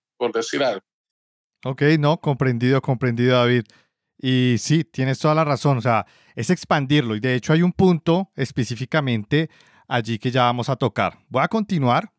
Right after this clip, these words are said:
Speaker 2: con el siguiente punto y es, ¿sientes que has logrado todas tus metas? Esta es la mentira más grande de la zona de confort.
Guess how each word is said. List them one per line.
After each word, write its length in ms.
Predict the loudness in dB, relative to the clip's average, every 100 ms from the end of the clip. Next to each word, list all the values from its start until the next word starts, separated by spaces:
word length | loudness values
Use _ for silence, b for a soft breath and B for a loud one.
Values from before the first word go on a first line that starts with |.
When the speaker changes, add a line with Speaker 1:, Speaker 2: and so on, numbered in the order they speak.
| _
Speaker 2:
con 160 | -6 -4
el 80 | -4
siguiente 440 | -4 -4 -2 -4
punto 480 | -2 -2 -2 -6 -8 _ _ _ _ _ _ -8
y 200 | 0 2
es, 440 | 4 2 0 -4 _ _ _ _ _ _ _ _ _ _ _
¿sientes 560 | -6 0 0 0 -4
que 140 | 0 0
has 180 | 2
logrado 400 | 2 0 2 0
todas 320 | 2 0 0 0
tus 200 | -2 0
metas? 520 | 0 -2 -10 -20 _ _ _ _ _ _ _
Esta 260 | -2 0 2
es 60 | 2
la 120 | 2
mentira 340 | 0 2 2
más 180 | 2 0
grande 300 | 0 0 0
de 60 | 0
la 120 | 0
zona 200 | 0 0
de 80 | 0
confort. 440 | -2 -2 -6 -8